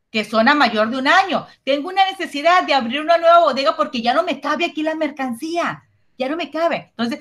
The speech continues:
las necesidades permanentes son necesidades, como nos dijo Jocelyn, a largo plazo, que viene siendo la adquisición de algún activo,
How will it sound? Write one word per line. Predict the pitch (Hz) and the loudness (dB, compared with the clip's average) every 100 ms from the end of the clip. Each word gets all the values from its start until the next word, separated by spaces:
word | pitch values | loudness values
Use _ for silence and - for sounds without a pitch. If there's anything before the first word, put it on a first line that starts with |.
| - | -4
las | 247 269 | 2 2
necesidades | 269 269 247 247 233 311 | 2 0 -2 2 2 2
permanentes | 370 311 277 320 277 | 0 0 0 0 -4
son | 277 247 | -4 -4
necesidades, | 285 302 285 233 214 214 262 - - - | -4 -4 -6 -2 2 2 0 -6 -16 -2
como | 226 233 | 2 4
nos | 220 | 2
dijo | 226 302 | 2 2
Jocelyn, | 294 294 320 294 | 2 0 0 -2
a | - 220 | 0 2
largo | 233 240 277 285 | 4 4 0 2
plazo, | 320 370 359 185 - - | 4 4 2 -8 -10 -4
que | 269 | 0
viene | 277 285 | 2 0
siendo | 330 320 311 320 | 0 -2 0 2
la | |
adquisición | 302 277 262 233 226 | 0 -2 -4 -2 0
de | 254 | 0
algún | 269 262 | 0 0
activo, | 277 277 - 359 311 - | 0 0 -2 -2 -2 -4